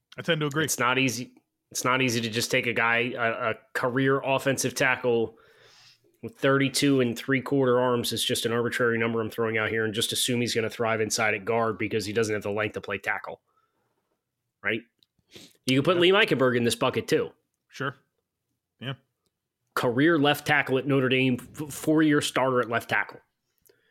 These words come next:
Speaker 2: Dolphins intended to move him to guard. Austin Jackson gets covid in the season opener for his first career game. He plays left tackle, then he goes back to right tackle and ends up playing left tackle. And then this season they put him back at guard and he stunk out loud.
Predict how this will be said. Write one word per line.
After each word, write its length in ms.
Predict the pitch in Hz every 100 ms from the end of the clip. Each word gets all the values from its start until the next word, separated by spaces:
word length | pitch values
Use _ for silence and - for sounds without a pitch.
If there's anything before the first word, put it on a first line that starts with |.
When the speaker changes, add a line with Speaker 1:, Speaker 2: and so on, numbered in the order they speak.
| _ _ _
Speaker 2:
Dolphins 400 | 135 127 135 120
intended 400 | 123 123 143 139
to 60 | 131
move 180 | 139 127
him 120 | 127
to 60 | 113
guard. 420 | 131 139 131 127 _ _ _ _ _ _ _ _ _ -
Austin 300 | 139 131 143
Jackson 340 | 127 123 - 127
gets 160 | 123
covid 280 | - 143 131
in 100 | 131
the 60 | 123
season 280 | 143 123
opener 260 | 131 127 127
for 280 | - 123 120
his 140 | 117
first 260 | 117 147 135
career 180 | - 139
game. 200 | 131 135
He 80 | 127
plays 280 | 139 135
left 220 | 110 131 -
tackle, 280 | 127 123
then 100 | 123
he 60 | 123
goes 120 | 123
back 200 | 113 127 123
to 60 |
right 200 | 113 127
tackle 300 | 135 127 131
and 80 | 127
ends 220 | 127 123
up 120 | 120
playing 240 | 120 127 120
left 180 | 127 -
tackle. 340 | 131 - 127
And 100 | 117
then 100 | 117
this 160 | 123 -
season 220 | 131 120
they 80 | 120
put 140 | 139
him 60 | 127
back 160 | 120
at 100 | 110
guard 220 | 120 123
and 40 | 110
he 60 |
stunk 360 | 98 - 123 120
out 140 | 117
loud. 200 | 107 90